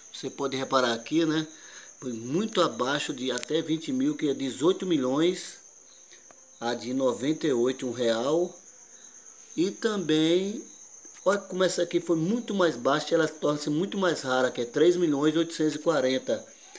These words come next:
que é a de mil novecentos e noventa e nove.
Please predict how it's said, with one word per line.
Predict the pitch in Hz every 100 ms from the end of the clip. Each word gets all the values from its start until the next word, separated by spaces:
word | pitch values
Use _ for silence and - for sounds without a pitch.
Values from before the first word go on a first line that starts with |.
| - - -
que | 127
é |
a | 127
de | 131
mil | 127 147
novecentos | 180 170 156 - 135 139 165 180 147
e | 156 185 - -
noventa | 143 131 135 151
e | 175
nove. | 139 127 113 110